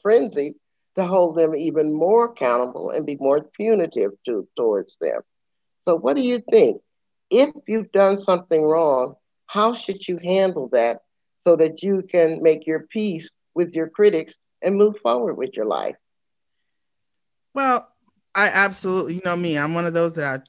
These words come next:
Speaker 2: totally believe in truth and transparency. And so I do think that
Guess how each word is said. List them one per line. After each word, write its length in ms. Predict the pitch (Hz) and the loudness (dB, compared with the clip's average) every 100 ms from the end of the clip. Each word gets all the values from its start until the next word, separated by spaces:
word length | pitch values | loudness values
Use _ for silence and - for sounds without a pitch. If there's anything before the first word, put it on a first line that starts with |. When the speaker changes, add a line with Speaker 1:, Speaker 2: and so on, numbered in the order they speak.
| - | -16
Speaker 2:
totally 480 | - 180 180 175 | -2 -2 0 -4
believe 340 | 170 160 160 156 | -4 -4 -4 -6
in 120 | 143 | -8
truth 220 | 165 160 | -8 -8
and 120 | 147 | -8
transparency. 840 | 139 147 139 - 120 110 - - - _ _ _ _ | -8 -8 -8 -12 -16 -16 -20 -20 -20 _ _ _ _
And 260 | 147 143 139 | -6 -6 -6
so 480 | - 156 151 147 - | -4 -2 0 -4 -6
I 160 | 143 147 | -4 -4
do 300 | 147 180 196 | -6 -8 -8
think 400 | 190 160 147 139 | -6 -6 -6 -8
that 400 | 147 135 127 - | -6 -6 -8 -14